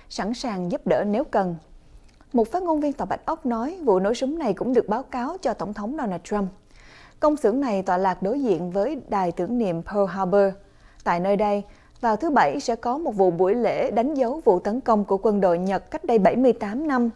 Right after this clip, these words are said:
mở đầu cho việc Hoa Kỳ tham dự Thế chiến thứ hai. Trong ngày bảy tháng mười hai một nghìn chín trăm bốn mươi mốt, hơn hai ngàn ba trăm người Mỹ đã thiệt mạng khi quân Nhật tấn công. Ngoại trưởng Mỹ Mike Pompeo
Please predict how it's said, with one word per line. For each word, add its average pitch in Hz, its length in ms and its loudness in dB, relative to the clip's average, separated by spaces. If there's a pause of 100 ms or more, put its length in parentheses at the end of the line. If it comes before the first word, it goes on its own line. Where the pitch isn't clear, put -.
(340)
mở 208 180 0
đầu 240 220 4
cho 285 140 -2
việc 214 240 4
Hoa 165 240 -4
Kỳ 196 200 4
tham 220 300 -6
dự 180 180 0
Thế 233 200 -6
chiến 254 260 -4
thứ 285 160 -4
hai. 240 320 -2 (680)
Trong 233 180 0
ngày 214 100 0
bảy 180 220 2
tháng 269 200 -4
mười 214 120 0
hai 208 360 -4
một 190 140 -2
nghìn 190 160 -6
chín 233 160 -6
trăm 254 160 -2
bốn 226 160 0
mươi 294 100 0
mốt, 254 240 2 (440)
hơn 233 280 -2
hai 233 220 -6
ngàn 190 320 -4
ba 214 160 -4
trăm 214 320 -4
người 196 180 -2
Mỹ 175 220 0
đã 262 160 -4
thiệt 208 180 -2
mạng 170 340 -6
khi 214 300 2
quân 208 280 0
Nhật 190 240 -6
tấn 214 180 -8
công. 202 200 -4 (2500)
Ngoại 226 140 2
trưởng 240 280 4
Mỹ 208 260 4
Mike 262 340 0
Pompeo 214 480 0